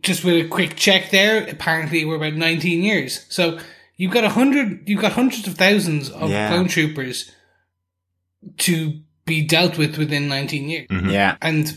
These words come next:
Speaker 1: we've seen that the, the, the cloners are trying to look for new things. They're talking about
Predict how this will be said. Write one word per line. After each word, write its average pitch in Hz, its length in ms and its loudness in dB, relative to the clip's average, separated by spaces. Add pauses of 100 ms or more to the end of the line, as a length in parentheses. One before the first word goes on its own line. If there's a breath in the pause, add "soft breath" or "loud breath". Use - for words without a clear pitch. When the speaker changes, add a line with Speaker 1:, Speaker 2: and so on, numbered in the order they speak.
(140)
Speaker 1:
we've 160 300 0
seen 175 640 2
that 147 320 0
the, 143 400 -2
the, 131 420 -4 (320 loud breath)
the 127 320 0
cloners 156 760 2
are 135 440 -4 (340 loud breath)
trying 123 240 -8
to 113 80 -14
look 139 140 -12
for - 80 -8
new 139 180 -4
things. 165 380 4
They're 139 100 -4
talking 131 280 -8
about 131 120 -10